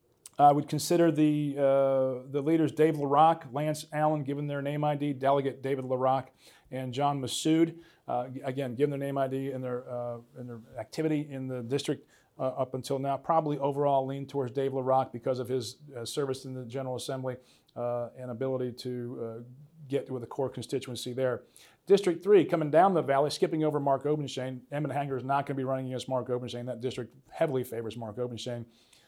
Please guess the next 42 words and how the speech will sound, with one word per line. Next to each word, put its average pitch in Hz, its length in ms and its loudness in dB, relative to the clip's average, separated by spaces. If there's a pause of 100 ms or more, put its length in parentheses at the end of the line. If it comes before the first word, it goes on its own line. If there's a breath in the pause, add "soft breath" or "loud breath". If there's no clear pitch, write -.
(180 soft breath)
Uh, 123 260 -4 (500)
Emmett 147 180 2
Hanger 143 220 0
lives 143 220 4
in 135 100 -2
Mount 131 220 0
Solon, 143 300 2
which 127 120 -4
is, 120 80 -2
like, 123 160 -2 (380 soft breath)
the 127 100 4
furthest 143 360 2
southwest 139 480 2
corner 147 320 0
of 131 220 0
that 120 180 -2
district. 127 320 -4
He 156 100 -2
will 151 120 2
probably 143 360 0
move 135 520 -2
to 139 120 -4
the 123 100 -4
Stanton-Waynesboro 143 800 -2
area 147 360 2 (320 loud breath)
and 127 120 -4
run 139 160 -2
against 131 400 -6
already 131 280 0
announced 127 500 -8
Delegate 135 360 -2
Chris - 260 -4
Head, 156 420 0 (300 soft breath)
who 139 140 -2
is 120 100 -4
retiring. 131 520 0
Gotta 131 220 -2 (220)
factor 131 320 0
that 135 180 4
into 131 240 -4
the, 123 180 -6
uh, 120 160 -4